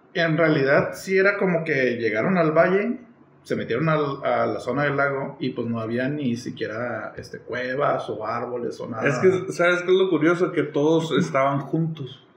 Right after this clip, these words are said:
Speaker 1: Ajá, pues era una expedición.
Speaker 2: O sea, pero por decir, yo me imagino que, que si empieza una crisis de ese,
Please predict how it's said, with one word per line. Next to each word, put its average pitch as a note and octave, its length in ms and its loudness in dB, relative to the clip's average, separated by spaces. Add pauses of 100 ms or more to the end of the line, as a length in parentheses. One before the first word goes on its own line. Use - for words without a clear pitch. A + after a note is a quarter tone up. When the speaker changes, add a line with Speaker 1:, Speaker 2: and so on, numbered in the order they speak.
(360)
Speaker 1:
Ajá, F3+ 320 0
pues C3+ 140 -6
era C#3 140 0
una D#3 100 0
expedición. - 760 -6 (220)
Speaker 2:
O C3+ 100 0
sea, C#3+ 200 2
pero C#3+ 260 2
por C#3 120 2
decir, C#3+ 260 2 (320)
yo C#3+ 240 2
me F3 120 2
imagino E3 500 0
que, C#3+ 320 0
que B2+ 420 0
si B2 140 -10
empieza B2 1400 -2
una C#3+ 200 0
crisis D3 400 0
de C#3 140 -2
ese, D3 420 -6